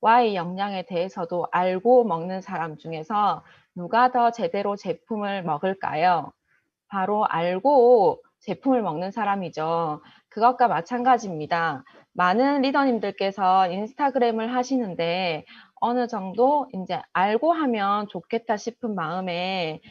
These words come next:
어, 제가 공부했던 내용을 일부 공유를 해드리고자 합니다. 그림 그리지 마시고요. 화면에 그림 그리지 마시고요. 네. 어, 강의를 시작하도록 하겠습니다.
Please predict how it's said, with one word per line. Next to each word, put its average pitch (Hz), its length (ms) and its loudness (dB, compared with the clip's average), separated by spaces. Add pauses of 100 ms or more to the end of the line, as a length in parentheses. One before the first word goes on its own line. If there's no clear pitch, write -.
(260)
어, 165 200 -4
제가 190 340 0
공부했던 214 600 -2
내용을 190 880 -4 (420)
일부 240 320 0 (200)
공유를 226 680 0
해드리고자 233 680 -2
합니다. 156 680 -2 (520)
그림 311 240 0
그리지 285 300 0
마시고요. 240 840 2
화면에 247 380 0
그림 233 220 -4
그리지 196 220 -6
마시고요. 185 1000 -2 (1800)
네. 190 460 -2 (520)
어, 175 220 -6
강의를 254 380 2
시작하도록 262 580 2
하겠습니다. 180 920 -4